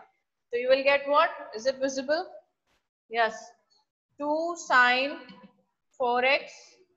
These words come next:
into cos two X is what? Two cos square x minus one plus one. This plus one is remaining. This cos two X is what? Two cos square x minus one and then plus one.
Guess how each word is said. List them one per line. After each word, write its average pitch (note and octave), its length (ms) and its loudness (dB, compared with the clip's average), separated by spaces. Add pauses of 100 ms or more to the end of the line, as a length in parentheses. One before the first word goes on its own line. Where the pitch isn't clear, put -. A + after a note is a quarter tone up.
(340)
into C4 480 -6
cos B3+ 300 6
two D4 140 -2
X D4+ 220 2
is D4+ 160 -6
what? D#4 340 2
Two D4+ 220 -4 (100)
cos B3+ 240 8 (180)
square C4 340 -2 (960)
x D4 280 2 (260)
minus B3 640 0
one C#4+ 260 2 (460)
plus A3+ 260 2
one. G#3 220 -10
This C4 180 -4 (240)
plus C4 260 2
one D4 220 2
is D#4+ 120 -2
remaining. C#4+ 420 -2 (360)
This C4+ 180 -4
cos C4 340 6
two G3+ 160 0
X G#3 180 4
is G#3+ 140 -4
what? D#4 240 4
Two C#4 220 -2
cos C#4 200 8
square D4 240 2
x D4+ 220 0
minus D4 400 0
one E4 180 2 (400)
and B3 140 2
then C4+ 200 2
plus C#4+ 300 4
one. D#4 220 6